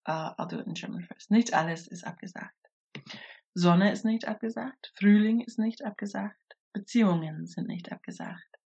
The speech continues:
Liebe ist nicht abgesagt. Lesen ist nicht abgesagt. Zuwendung ist nicht abgesagt. Musik ist nicht abgesagt. Fantasie ist nicht abgesagt. Freundlichkeit ist nicht abgesagt. Gespräche sind nicht abgesagt.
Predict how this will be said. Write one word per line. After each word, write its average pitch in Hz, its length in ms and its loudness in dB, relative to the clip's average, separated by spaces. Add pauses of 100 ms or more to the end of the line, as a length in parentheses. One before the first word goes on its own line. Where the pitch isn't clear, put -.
Liebe 202 340 6
ist - 180 -8
nicht 180 300 -6
abgesagt. - 480 -16 (240)
Lesen 175 680 -2
ist - 160 -20
nicht - 220 -10
abgesagt. - 480 -16 (1040)
Zuwendung 196 680 8
ist 190 200 -10
nicht 175 260 -6
abgesagt. - 720 -16 (240)
Musik 202 500 0 (100)
ist - 120 -18
nicht - 260 -8
abgesagt. - 640 -20 (240)
Fantasie 175 640 0
ist 165 160 -6
nicht 170 260 -10
abgesagt. - 460 -16 (800)
Freundlichkeit 185 1000 -2
ist - 140 -16
nicht - 260 -10
abgesagt. - 480 -16 (640)
Gespräche 175 580 -4
sind 170 220 -6
nicht 170 260 -8
abgesagt. - 500 -16